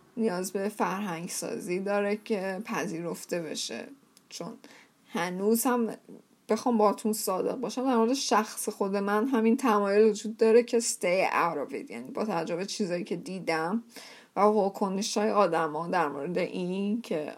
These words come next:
آره، <laughs> مثلاً اون فرد سومه حتماً مشکلی داشته، که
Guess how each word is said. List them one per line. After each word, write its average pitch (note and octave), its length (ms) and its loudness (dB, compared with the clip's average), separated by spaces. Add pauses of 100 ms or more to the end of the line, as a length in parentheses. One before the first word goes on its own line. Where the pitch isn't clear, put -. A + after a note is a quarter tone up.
آره، - 460 -4 (440)
<laughs> G#3+ 360 4 (180)
مثلاً G#3+ 220 -4
اون G3+ 180 0
فرد F#3 420 4
سومه F#3 580 0
حتماً A3 380 0
مشکلی F#3 520 0
داشته، F#3+ 840 0 (600)
که A#3+ 460 4